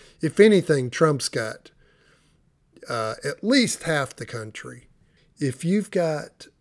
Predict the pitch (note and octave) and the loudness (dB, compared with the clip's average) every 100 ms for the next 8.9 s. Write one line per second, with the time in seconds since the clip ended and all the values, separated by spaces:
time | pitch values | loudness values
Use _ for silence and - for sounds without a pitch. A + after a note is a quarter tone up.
0 | _ _ _ _ _ _ _ _ _ _ | _ _ _ _ _ _ _ _ _ _
1 | - C3 - E3 E3 D#3 C#3 A#2 B2+ B2 | -12 -10 -6 2 6 6 6 2 0 -2
2 | A#2 A#2 A2 - _ - B2 C3 C#3 D#3+ | -2 -4 -8 -12 _ -20 -10 -4 -2 -4
3 | - - - _ _ _ _ _ _ _ | -8 -18 -20 _ _ _ _ _ _ _
4 | B2+ B2 C3 C3 C3 A2 G#2+ G#2+ G#2+ G#2+ | -8 -4 -4 -4 -6 -6 -6 -8 -8 -10
5 | G#2+ - _ _ _ _ _ _ - A#2+ | -12 -20 _ _ _ _ _ _ -6 0
6 | C#3 F#3 A#3 G3+ F3 D#3+ C3 C3+ C3 B2+ | 2 4 4 4 4 0 0 -4 -4 -4
7 | A#2+ A2+ A#2 - C3+ B2 - C#3 D3+ F3 | -8 -10 -12 -10 -4 -4 -4 0 2 2
8 | E3 D3 C#3 B2+ A#2 B2+ B2 A#2 - | 2 2 2 0 0 -2 -2 -4 -10